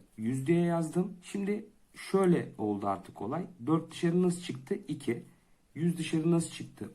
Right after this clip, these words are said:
On. Karekökün içinden de ne gelecektir? Üç. İki kere ondan yirmi. Karekökün içinde üç. Alt tarafımızda ne vardı? On karekök üç. Şimdi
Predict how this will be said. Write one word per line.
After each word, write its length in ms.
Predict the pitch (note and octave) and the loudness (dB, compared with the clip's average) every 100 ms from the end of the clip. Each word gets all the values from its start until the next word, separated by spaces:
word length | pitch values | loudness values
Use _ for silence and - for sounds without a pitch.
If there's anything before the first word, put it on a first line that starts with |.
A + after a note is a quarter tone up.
| - | -2
On. 280 | B2+ G3+ - - - | 0 0 -4 -16 -8
Karekökün 520 | D#3+ E3 E3+ D3+ D#3 | -2 0 0 -2 -4
içinden 440 | D3 D3+ D3 C3 | -4 -4 -2 -2
de 60 | B2+ | -2
ne 80 | D3+ | -2
gelecektir? 680 | C#3+ A2+ G#2+ G#2 - G3+ - - | -2 -2 -2 -4 -4 -8 -6 -2
Üç. 260 | A2+ - - _ _ _ _ | -2 -2 -18 _ _ _ _
İki 240 | B2+ D#3 F3 | -6 -6 -2
kere 380 | D#3+ A#2+ - - | 0 0 -4 -6
ondan 480 | A#2 A2+ G#2 F#2 F2 - _ _ _ _ _ | -2 2 2 0 -4 -12 _ _ _ _ _
yirmi. 720 | A2+ G#2+ G#2 C3+ E3 F#3+ A3 - _ _ - | -8 -4 0 2 4 4 2 -8 _ _ -6
Karekökün 520 | D#3+ D#3 B2 B2 A2 | -2 0 -2 -4 -4
içinde 600 | G#2 - G2+ C3 F#3 A3 - _ _ C3 | -4 -4 -2 0 -2 -6 -16 _ _ -2
üç. 320 | A2+ - - - _ | -2 -4 -18 -20 _
Alt 260 | - F#3 - | 2 2 0
tarafımızda 500 | C#3+ B2+ A#2 A2+ A2 | -4 -2 -2 -2 -2
ne 100 | G#2+ | -2
vardı? 500 | G#2 G#2 A#2 F3 - - | -2 -2 -4 -8 -8 -2
On 180 | D3 C#3+ | 0 0
karekök 600 | B2+ G2+ F#2 - G2 - _ | 0 -6 -6 -8 -10 -14 _
üç. 320 | B2 E3 - - _ _ _ - | 0 0 -2 -14 _ _ _ -14
Şimdi 420 | B2+ D#3 D#3+ | -4 0 0